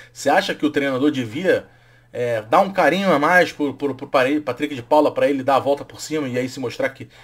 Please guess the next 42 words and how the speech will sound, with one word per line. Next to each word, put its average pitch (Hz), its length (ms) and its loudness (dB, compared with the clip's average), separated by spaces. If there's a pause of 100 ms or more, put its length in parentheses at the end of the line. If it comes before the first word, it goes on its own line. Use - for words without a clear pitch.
(180)
mostrar 139 220 0
que - 40 -16
o - 40 -16
pessoal - 280 4
gosta 139 260 2
dele, 135 260 0
e 131 40 2
aí 147 140 4
sim 147 140 -6
ele 143 100 -4
se - 120 -12
sentir 135 400 -8 (260)
à 120 120 0
vontade 120 760 0 (240)
e 120 100 -8
começar 135 400 -2
a 139 60 0
jogar 123 340 2
diferente? 143 440 -4
Ou 269 100 4
não? 202 220 2 (520)
Quem 185 120 0
tem 190 160 -6
que 190 120 -6
dar 180 140 6
a - 20 8
volta 170 240 4
por - 180 -12
cima 160 420 -2 (240)
e 143 80 -4
mostrar 151 320 2
a 143 40 6
vontade 135 420 -2
de 135 120 -10
fato 151 280 2
é 147 40 2
o - 40 -4
Patrick 135 340 -2
de 117 80 -10
Paula 185 460 6
e, 156 80 4
e 151 420 -2